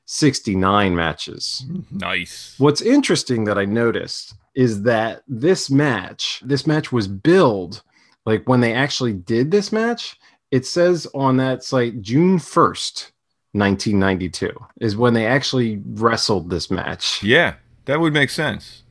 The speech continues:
Speaker 2: Remember, it took us about a month to see our show when we went to Penn State?
Speaker 1: Yeah.
Speaker 2: And then for the next month, we saw that <laughs> show.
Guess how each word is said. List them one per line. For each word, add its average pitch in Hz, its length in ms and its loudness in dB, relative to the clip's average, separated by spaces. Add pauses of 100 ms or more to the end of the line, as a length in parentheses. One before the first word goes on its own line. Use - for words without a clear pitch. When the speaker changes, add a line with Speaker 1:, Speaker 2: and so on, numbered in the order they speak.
(160)
Speaker 2:
Remember, 147 360 2
it 131 80 -2
took 147 160 0
us 139 180 -6
about 131 220 2
a 120 60 4
month 120 360 -2
to 113 100 -6
see 127 340 -2
our 113 140 2
show 117 380 0
when 113 160 -2
we 107 100 -2
went 104 220 -4
to - 60 -16
Penn 107 220 -8
State? 113 420 -8
Speaker 1:
Yeah. 110 360 6
Speaker 2:
And 113 140 0
then 107 200 0
for - 80 -12
the 113 80 -2
next 113 240 -2
month, 110 320 -4
we 113 100 -8
saw 110 220 -6
that 113 200 -2
<laughs> - 100 -4
show. 139 260 0